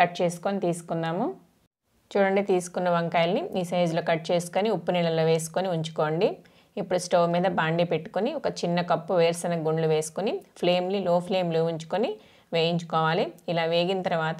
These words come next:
వీటిని ఒక ప్లేట్లో తీసుకొని అదే బాండీలోకి రెండు టీ స్పూన్ల ఆయిల్ వేసుకోండి. ఆయిల్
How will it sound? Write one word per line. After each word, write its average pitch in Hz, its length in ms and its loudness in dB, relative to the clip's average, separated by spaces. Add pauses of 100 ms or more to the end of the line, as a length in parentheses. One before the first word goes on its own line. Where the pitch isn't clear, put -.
(140)
వీటిని 170 280 0
ఒక 160 120 0
ప్లేట్లో 175 340 2 (120)
తీసుకొని 170 420 -2 (420)
అదే 190 160 2 (120)
బాండీలోకి 165 560 0 (240)
రెండు 170 260 0
టీ 180 160 2
స్పూన్ల 175 340 -2 (100)
ఆయిల్ 165 240 2
వేసుకోండి. 165 520 0 (500)
ఆయిల్ 190 220 2